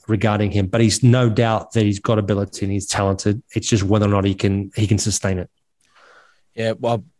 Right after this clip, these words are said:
Speaker 2: well, I'm gonna move forward with that point with Leicester as well, another one of your former clubs. They're sitting in thirteenth position, one point in their last
Speaker 1: So they didn't
Speaker 2: three
Speaker 1: all
Speaker 2: games.
Speaker 1: lose. Didn't you say all my teams lost?
Speaker 2: No, I said
Speaker 1: Did
Speaker 2: they
Speaker 1: you
Speaker 2: all
Speaker 1: not say
Speaker 2: all
Speaker 1: that?
Speaker 2: failed to win.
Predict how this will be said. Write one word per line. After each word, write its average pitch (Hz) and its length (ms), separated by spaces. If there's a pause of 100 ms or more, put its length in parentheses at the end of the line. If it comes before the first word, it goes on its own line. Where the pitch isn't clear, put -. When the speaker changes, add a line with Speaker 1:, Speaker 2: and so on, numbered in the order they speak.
Speaker 2:
well, 123 300
I'm 120 120
gonna 127 140
move 120 180
forward 120 320
with 113 280
that 113 180
point 120 240
with 113 140
Leicester 113 380
as 107 120
well, 113 100
another 113 240
one 110 140
of - 20
your 110 120
former 110 300
clubs. 117 360
They're 117 140
sitting 117 320
in 110 80
thirteenth 123 640
position, 113 480
one 113 160
point 113 240
in 110 80
their 110 100
last 107 220
Speaker 1:
So 123 40
they 131 60
didn't 156 140
Speaker 2:
three 135 60
Speaker 1:
all 120 60
Speaker 2:
games. 120 140
Speaker 1:
lose. 131 200
Didn't 226 200
you 262 80
say 196 360
all 175 180
my 151 140
teams 127 320
lost? 95 360
Speaker 2:
No, 123 100
I 127 40
said - 160
Speaker 1:
Did - 60
Speaker 2:
they 240 40
Speaker 1:
you 254 60
Speaker 2:
all 247 60
Speaker 1:
not - 60
say 139 420
Speaker 2:
all - 60
Speaker 1:
that? 185 120
Speaker 2:
failed 151 500
to 139 100
win. 117 340